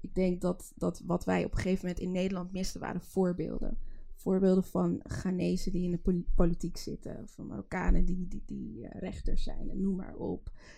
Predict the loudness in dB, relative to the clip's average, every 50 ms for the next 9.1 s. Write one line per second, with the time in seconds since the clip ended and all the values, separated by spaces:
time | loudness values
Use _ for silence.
0 | -20 _ _ 2 4 6 6 6 6 4 2 0 -2 -4 0 2 2 2 0 -2
1 | -6 -6 -4 -4 -2 -2 -2 -2 -2 -2 -4 -2 0 0 0 0 -2 -2 -2 -2
2 | -2 -2 -4 -4 -2 -2 -2 0 0 0 0 0 0 0 0 0 0 -2 -4 -8
3 | -8 -8 -8 -8 -6 -6 -6 -4 -4 -4 -4 -4 -4 -2 0 0 0 0 -2 -2
4 | 0 0 2 2 0 0 0 0 0 0 0 -4 -8 -20 -20 -20 -20 -14 -10 -4
5 | -2 0 0 0 -2 -2 0 0 0 2 2 4 6 6 6 4 4 2 0 -2
6 | 0 0 0 0 0 -2 -2 -2 -2 -2 -2 0 0 -2 -2 -2 -2 -4 -6 -6
7 | -6 -6 -8 -6 -4 -4 -2 -2 -2 -2 -2 -4 -4 -6 -6 -6 -6 -6 -6 -6
8 | -8 -8 -8 -8 -6 -4 -4 -4 -2 -2 0 0 0 0 -2 -4 -6 -8 -10 -14
9 | -18 -20